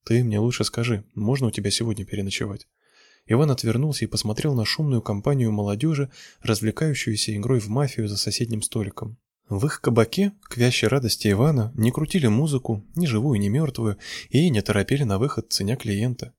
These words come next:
Идеальное место для того, чтобы медленно и со вкусом напиваться в компании старых друзей или играть в какую-нибудь глупую игру в компании симпатичных подружек.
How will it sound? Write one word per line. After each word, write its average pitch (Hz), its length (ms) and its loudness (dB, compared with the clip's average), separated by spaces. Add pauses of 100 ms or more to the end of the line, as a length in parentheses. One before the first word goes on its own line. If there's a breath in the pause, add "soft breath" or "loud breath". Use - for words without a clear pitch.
(100)
Идеальное 117 560 2
место 127 300 0
для 101 180 0
того, 117 360 -2 (300 loud breath)
чтобы 120 300 0
медленно 104 720 0
и 113 100 0
со 95 180 0
вкусом 113 460 -2
напиваться 110 540 -2
в - 60 -6
компании 123 540 -2
старых 127 440 -2
друзей 104 500 -2 (340 loud breath)
или 123 300 2
играть 98 320 -2
в - 40 -12
какую-нибудь 104 480 0
глупую 107 480 0
игру 131 200 0
в - 60 -8
компании 110 420 -2
симпатичных 104 600 -4
подружек. 101 560 -8